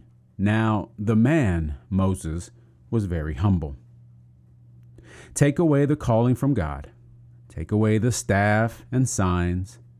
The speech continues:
Strip him of his leadership role, and he will be what he always was, simply a man. Perhaps that's a reminder Moses kept to keep himself humble.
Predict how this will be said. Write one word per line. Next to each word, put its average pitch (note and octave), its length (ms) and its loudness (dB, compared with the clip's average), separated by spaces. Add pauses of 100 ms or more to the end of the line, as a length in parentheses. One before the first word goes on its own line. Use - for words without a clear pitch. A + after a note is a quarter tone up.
(300)
Strip F#3 380 0
him E3 280 4
of C3 200 0
his A#2+ 240 2
leadership C3+ 520 2
role, C3+ 480 0 (540)
and F#2+ 160 -2
he D#3+ 320 2
will B2+ 180 0
be F2+ 540 0 (320)
what F#2+ 140 0
he G#2 160 0
always E2+ 420 -2
was, E2 500 -4 (720)
simply C3 640 -2 (400)
a G#2 60 2
man. D2 420 -2 (1400)
Perhaps D#3+ 420 2
that's D3 280 0
a A#2 160 4
reminder A2+ 600 4
Moses A2 540 2
kept - 460 -4 (240)
to G2 100 -6
keep G#2+ 260 0
himself F2 480 0
humble. B2+ 460 -2